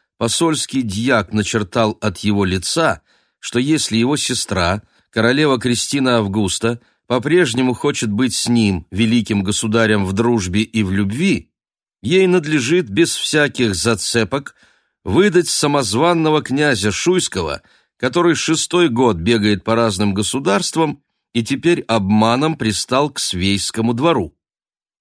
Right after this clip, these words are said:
Говоря с Оксеншерной, Шпилькин изъявил готовность целовать перед ним крест на том, что царь Василий Шуйский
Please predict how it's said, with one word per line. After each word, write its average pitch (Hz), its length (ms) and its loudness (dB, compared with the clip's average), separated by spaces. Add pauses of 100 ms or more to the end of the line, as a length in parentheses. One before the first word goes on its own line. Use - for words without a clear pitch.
(300)
Говоря 98 480 2
с - 140 -4
Оксеншерной, 101 880 0 (400)
Шпилькин 113 640 0
изъявил 110 500 2
готовность 107 800 0
целовать 107 580 0
перед 107 260 0
ним 113 180 2
крест 120 540 -2
на 104 200 0
том, 110 220 0
что 110 220 -4
царь 113 320 0
Василий 110 440 0
Шуйский 113 680 -2